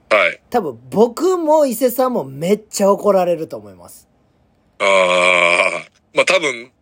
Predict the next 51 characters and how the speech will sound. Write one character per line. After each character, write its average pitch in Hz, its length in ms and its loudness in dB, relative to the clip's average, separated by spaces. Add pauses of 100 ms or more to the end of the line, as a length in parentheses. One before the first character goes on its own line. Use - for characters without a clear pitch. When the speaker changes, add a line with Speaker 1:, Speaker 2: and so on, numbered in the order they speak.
(720)
Speaker 1:
み 180 160 -4
ん 220 120 -10
な 185 100 2
が 131 160 -2 (380)
聞 196 220 -4
い - 40 -18
て 196 100 0
る 185 100 -2
っ - 20 -20
て 143 140 -12
い - 20 -14
う - 20 -14
か、 104 80 -10
な 104 60 -8
ん - 40 -14
か 107 100 -8
み 170 120 -6
ん 233 60 -12
な 233 80 0
が 180 100 0
想 240 180 -2
像 240 140 -2
で 226 120 -2
き 220 80 -2
や 151 140 -2
へ 117 60 -6
ん - 60 -16
感 135 260 -6
じ 139 140 -10
に 135 60 -4
は 110 100 -6
な 101 100 -4
る 123 80 -4
や 110 80 -2
ろ 349 160 -2
う - 20 -2
ね。 - 60 -4
Speaker 2:
<laughs> 311 160 0 (2500)
あ 175 140 -8
の 170 480 -8
ー、 339 100 -6
一 370 60 -4
生 311 460 -4
僕 185 360 -4
も 175 160 0
怒 160 160 -6
ら 160 140 -2
れ 156 100 -4
る 151 140 -10
ん 123 80 -18
で。 95 240 -18